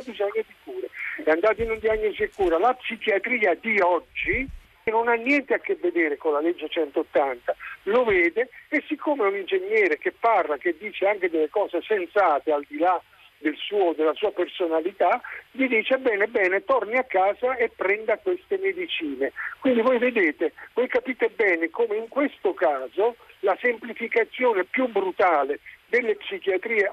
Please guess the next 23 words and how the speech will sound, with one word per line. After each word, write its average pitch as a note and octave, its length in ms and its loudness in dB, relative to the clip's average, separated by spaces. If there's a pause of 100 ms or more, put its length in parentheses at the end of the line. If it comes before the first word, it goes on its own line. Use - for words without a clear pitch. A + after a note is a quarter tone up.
oggi F#3+ 540 0
dominanti, D#3 840 -2 (320)
che A#3 180 2
sono A3 340 2 (400)
proposte G3+ 640 2
dalle E3+ 240 0
società F3+ 400 -2
italiane E3+ 420 -2
di F3 60 -2
psichiatria, F3 760 -2
dalle F3+ 280 2
accademie, E3+ 680 0
dalle F3+ 280 0
università F3 760 -2 (300)
che A3+ 160 0 (100)
formano F#3+ 540 0
gli G3+ 140 -8
psicologi, F3+ 720 0
gli G3 100 -14
psichiatri F3+ 600 0
e D#3+ 60 -2
gli E3+ 100 -4
infermieri, F#3+ 640 0